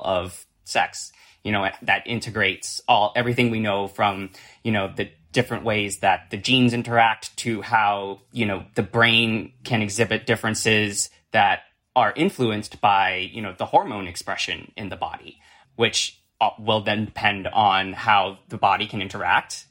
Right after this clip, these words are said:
and the brain can interact with the environment. So, like, there's this, there's always something there to talk about. And, you know, to sort of, like, bring it back, it's, it's that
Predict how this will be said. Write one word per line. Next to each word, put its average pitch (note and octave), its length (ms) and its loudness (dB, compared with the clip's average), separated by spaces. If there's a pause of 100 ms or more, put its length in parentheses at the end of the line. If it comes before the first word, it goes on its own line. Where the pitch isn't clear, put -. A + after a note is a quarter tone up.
and G#2+ 180 -4
the G2+ 60 -2
brain E3+ 240 4
can A2 160 -4
interact G2+ 320 0
with A2+ 100 -12
the C3 100 2
environment. C3 520 0
So, A#2+ 220 4
like, B2 160 0
there's C3 220 2
this, C3+ 180 -6 (240)
there's B2+ 180 2
always E3+ 300 4 (300)
something D#3 440 0
there C3 240 2
to B2+ 120 -14
talk - 300 0
about. F2+ 340 -6 (340)
And, A2+ 560 0 (580)
you B2 100 4
know, G#2+ 260 2 (160)
to C#3 100 -2
sort C3+ 220 0
of, A#2 120 -6
like, G#2+ 180 -4
bring A#2 180 -2
it F#2+ 120 -10
back, C#3+ 360 2
it's, - 380 -4 (320)
it's A#2+ 260 -4
that A#2 320 4